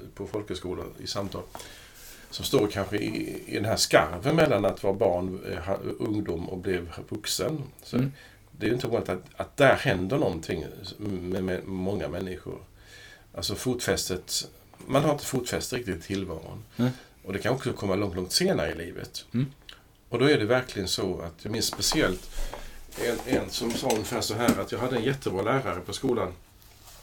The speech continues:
Speaker 1: Jag var, jag var nog bland de bästa i klassen. Och jag lärde mig så mycket. Men det var en fråga som jag höll på med i hela, hela det året. Och det, ingen kan hjälpa mig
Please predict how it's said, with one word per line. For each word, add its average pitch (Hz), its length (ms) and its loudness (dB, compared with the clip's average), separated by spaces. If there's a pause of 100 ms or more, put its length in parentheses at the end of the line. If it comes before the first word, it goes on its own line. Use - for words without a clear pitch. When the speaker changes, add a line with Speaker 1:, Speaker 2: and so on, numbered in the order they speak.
(300)
Speaker 1:
Jag 113 120 0
var, 101 80 2
jag 107 220 0
var 110 100 2
nog 110 220 2
bland 95 180 0
de 95 60 0
bästa 98 320 0
i 92 40 0
klassen. 90 480 -2 (1300)
Och 107 200 0
jag 104 160 6
lärde 123 180 4
mig 107 120 2
så 107 300 6
mycket. 101 400 0 (800)
Men 127 280 4 (500)
det 120 100 -6
var 135 120 0
en 151 120 2
fråga 135 320 -2
som 110 180 -2
jag 98 180 0 (680)
höll 120 180 0
på 117 240 2
med 90 220 -4 (640)
i - 100 -10
hela, 107 380 0 (100)
hela 123 280 -2
det 131 120 -2
året. - 580 -2 (520)
Och 110 80 -8
det, 131 200 0
ingen 143 260 0
kan 107 280 -4
hjälpa 151 360 -4
mig 80 280 -8